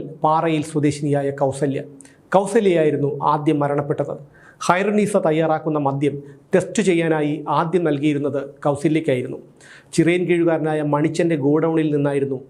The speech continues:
ഹൈറുന്നീസയുടെ വീട്ടിലേക്ക് കള്ളച്ചാരായം എത്തിച്ചിരുന്നത് എന്നുള്ള കാര്യം പ്രാഥമിക അന്വേഷണത്തിൽ തന്നെ പോലീസിന് മനസ്സിലായി. മണിച്ചൻ്റെ ഗോഡൗണിൽ നിന്നെത്തിയ ചാരായം കുടിച്ചവരാണ് മരിച്ചത്.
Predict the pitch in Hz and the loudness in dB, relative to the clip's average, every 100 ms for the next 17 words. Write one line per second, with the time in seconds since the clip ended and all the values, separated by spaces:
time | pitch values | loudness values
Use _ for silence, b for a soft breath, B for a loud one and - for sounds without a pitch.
0 | - - 151 156 160 156 160 147 139 143 | -20 -6 0 2 2 0 0 2 2 0
1 | 147 143 143 139 - - 151 160 156 151 | 2 0 0 -2 -6 -4 0 0 0 0
2 | 143 139 139 147 - 135 143 135 131 - | 0 0 -2 -6 -6 -2 -2 -2 -4 -8
3 | - - 143 139 139 143 139 147 B B | -12 -4 0 2 2 2 0 -4 B B
4 | B - 160 175 185 175 170 160 147 147 | B 0 0 2 2 2 2 0 0 2
5 | 175 - 180 156 151 143 135 139 - 147 | 2 2 0 0 0 -2 -4 -6 -4 -2
6 | 147 151 135 135 160 - - - _ B | -2 -4 -6 -6 -6 -8 -8 -20 _ B
7 | B B B 175 196 208 233 220 165 185 | B B B 0 2 2 2 2 2 4
8 | 190 185 180 165 160 160 151 156 147 151 | 4 2 2 2 2 0 -2 0 0 2
9 | 156 151 147 131 143 139 135 143 - 139 | 0 -2 -4 -2 0 0 -2 -4 -8 -4
10 | 135 - 147 | -2 -2 -6